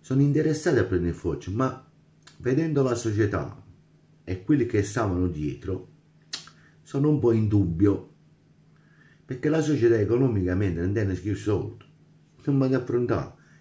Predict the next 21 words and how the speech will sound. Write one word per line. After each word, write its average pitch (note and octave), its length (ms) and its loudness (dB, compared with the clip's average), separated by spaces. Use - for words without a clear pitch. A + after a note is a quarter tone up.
e - 80 -10
infatti C3 320 -2
ha F#2+ 40 -2
messo G#2+ 380 -2
in A2+ 120 -2
vendita E2 380 -2
il G#2+ 80 0
cinquanta D#2 460 -4
per G2+ 200 -4
cento C#2+ 540 -8
del G#2 180 -2
pacchetto - 520 -8
azionale C2+ 560 -6
del C#2 240 -10
Calcio C#2+ 380 -12
Foggia. A1+ 400 -16
Ormai, E2+ 520 0
e G2+ 160 -4
quelli D3 260 4
che G2 120 4
subentrano B1+ 840 -4